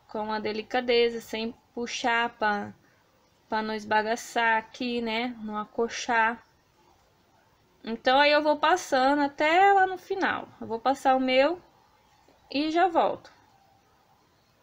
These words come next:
Bom, meninas, ó, cheguei aqui no final, já até cortei. Vou puxar a linha toda pra frente.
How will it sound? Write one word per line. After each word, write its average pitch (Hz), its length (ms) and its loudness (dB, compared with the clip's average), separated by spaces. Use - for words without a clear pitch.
Bom, 240 260 6
meninas, 202 560 -8
ó, 226 200 -2
cheguei 226 360 -4
aqui 220 180 -6
no 233 120 -4
final, 277 400 2
já 262 100 0
até 214 240 -4
cortei. 254 580 0
Vou 220 200 -4
puxar 240 480 -2
a 269 40 2
linha 220 380 -2
toda 277 320 2
pra 254 180 0
frente. 196 760 -8